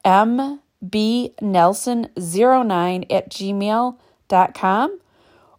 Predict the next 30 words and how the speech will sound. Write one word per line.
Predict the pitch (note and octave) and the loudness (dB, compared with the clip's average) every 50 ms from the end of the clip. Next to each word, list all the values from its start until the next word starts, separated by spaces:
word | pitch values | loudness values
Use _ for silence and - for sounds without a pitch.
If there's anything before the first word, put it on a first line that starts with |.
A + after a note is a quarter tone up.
| - | 4
or | - A#3 A#3+ | 4 4 4
check | A#3+ - C#4+ B3+ C4 | 6 4 2 4 6
out | C#4 C#4 C4+ | 4 4 4
what's | - A#3+ A#3 - - | 4 2 0 0 0
happening | - A3 G#3 G#3 G#3 - A3+ A#3 A3 G#3 | 2 4 4 4 2 0 -4 -4 -2 -2
on | F#3+ F3 | -2 -2
my | F3 F3 | -4 -4
website | F3+ F3 F#3+ G3+ G#3 F#3+ - - G3 F3+ F3 F#3+ - - _ - _ _ _ _ _ _ _ _ - | 0 2 4 4 2 0 -2 -2 0 0 0 0 -2 -6 _ -20 _ _ _ _ _ _ _ _ 2
at | - F#3 - - | 4 4 4 4
marybeth | F#3 F#3+ G#3 G#3 A#3 C4 C#4 A#3 F#3+ F#3+ F3 E3+ F3+ - | 2 -2 0 0 0 0 0 2 2 4 4 4 2 -2
three | - - - - A3 A#3 A#3+ | -10 -14 -6 -4 -4 -4 -4
three | A#3 - - G#3+ G#3 G3+ | -6 -8 -8 -8 -8 -8
three | G3 - - - G3 F#3 F#3 | -10 -12 -8 -6 -4 -4 -2
dot | F#3 F3 F3+ E3 E3 - - | 0 2 4 4 4 2 -2
com. | - - F3+ E3+ D#3+ D#3 - E3+ F3 - _ _ _ _ _ _ _ _ _ _ _ _ _ - - | -6 -6 -4 -4 -4 -6 -8 -12 -14 -16 _ _ _ _ _ _ _ _ _ _ _ _ _ 0 2
And | A#3 B3 | 4 4
I'm | C4 | 4
gonna | C4+ D4+ D#4 | 4 2 0
be | D#4 D4 C#4 C4+ C4+ C4 | -2 -2 -2 -2 -2 -4
doing | A3 G#3 A#3+ A#3+ B3 A#3 | -4 -2 -2 -2 -2 -2
some | A3+ - A3+ G3 | -2 -4 -2 2
webinars | F#3 F#3 F#3 F#3 G#3 G#3 G#3 G#3 G#3 G#3 G#3 - | 4 4 4 4 2 0 0 0 0 0 -2 -4
coming | - - G3 E3+ F3 E3+ E3+ E3+ | -4 -4 -4 -2 -2 -6 -6 -6
soon, | - - - A#3+ A#3+ A#3+ A#3 A#3 A3+ A3+ A3+ - | -8 -6 -4 -2 -2 0 0 0 -2 -4 -4 -4
and | - A3+ B3 | -4 0 0
I'll | C4 C#4 | 0 0
put | C4+ - C#4 C4+ - | 0 -4 -4 -2 0
those | A#3 A3 A3 G#3+ G#3+ G#3+ G3 - | 2 4 4 4 2 0 -2 -6
on | - - G3 F#3 F3+ F3+ F#3 F#3 | -6 -6 -4 -4 -4 -4 -4 -4
my | F3 E3 E3 E3 E3 E3+ F3+ | -4 -4 -4 -4 -4 -6 -8